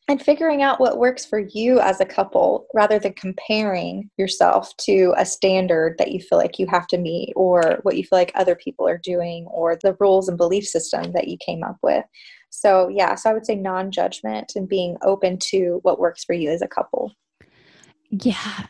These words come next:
Speaker 2: you've said a lot there. And I think that what you guys think works as a couple is the key phrase I have there, versus, like you said, societal standards.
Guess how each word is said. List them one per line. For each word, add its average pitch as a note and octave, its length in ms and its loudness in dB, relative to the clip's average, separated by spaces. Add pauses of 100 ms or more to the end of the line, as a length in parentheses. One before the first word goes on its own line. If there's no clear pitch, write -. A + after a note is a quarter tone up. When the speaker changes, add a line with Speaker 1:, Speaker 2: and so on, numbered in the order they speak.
Speaker 2:
you've G#3+ 340 2
said A#3 160 2
a G#3 40 2
lot F3 300 -2
there. F3+ 400 2
And F3 100 0
I F3 80 0
think F#3+ 260 -2
that E3 280 0
what F#3 240 0
you G3 320 0
guys F3+ 320 2
think F3 280 -4
works E3 280 -2
as E3+ 140 -2
a E3 40 -2
couple D3+ 380 -4
is D#3 220 -2
the D#3 100 -4
key - 260 -4
phrase D3+ 360 -4
I B2+ 100 -2
have D#3 320 -4
there, C#3+ 240 0
versus, D#3 500 -2
like D3+ 220 -4
you D#3+ 80 0
said, C#3+ 220 -4
societal D#3+ 580 -2
standards. D#3+ 640 -2